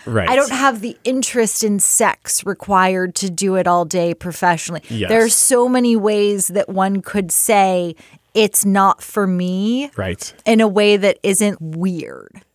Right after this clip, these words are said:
Speaker 1: Yeah, and just, eh, like, inherently judgmental and, like, they're over there and I'm over here in a fundamental kind of way.
Speaker 2: Well, it's internalized whorephobia.
Speaker 1: Yeah.
Speaker 2: And they realize it. They're here. They've come to us.
Speaker 1: Yes.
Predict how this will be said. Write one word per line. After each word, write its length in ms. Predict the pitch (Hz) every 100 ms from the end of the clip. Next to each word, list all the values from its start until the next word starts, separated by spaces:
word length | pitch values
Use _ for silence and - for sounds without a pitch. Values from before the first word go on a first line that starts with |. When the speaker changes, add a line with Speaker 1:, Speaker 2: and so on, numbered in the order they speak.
| _ -
Speaker 1:
Yeah, 140 | 294 95
and 140 | 110
just, 400 | - 131 - - -
eh, 160 | 131 -
like, 120 | 123
inherently 680 | 113 117 - 151 147 127 117
judgmental 920 | 107 113 107 98 101 98 95 107 98
and, 160 | 98 98
like, 240 | 95 92 98
they're 520 | 98 104 120 139 143
over 300 | 123 117 113
there 340 | 104 98 98
and 140 | 98 98 -
I'm 300 | 101 104 95
over 240 | 92 90
here 600 | 90 - 90 87 85 85 - - -
in 140 | 110
a 60 | 85
fundamental 840 | - - 120 110 101 98 90 98
kind 300 | 82 92 85
of 100 | 82
way. 360 | 90 - - -
Speaker 2:
Well, 160 | 302 330
it's 200 | 330 -
internalized 760 | 285 330 349 262 247 220 240
whorephobia. 640 | - 202 - 214 208 180 165
Speaker 1:
Yeah. 300 | 98 92 - - 226
Speaker 2:
And 340 | 247 247 226 185
they 180 | 226
realize 480 | 214 190 185 208 233
it. 240 | 294 302 - _ _ _ _ _
They're 240 | 196 196 202
here. 500 | - 190 190 220 _ _ _ _ _ -
They've 200 | 254 -
come 220 | 180 185
to 160 | - 226
us. 300 | 170 - 185
Speaker 1:
Yes. 340 | 156 -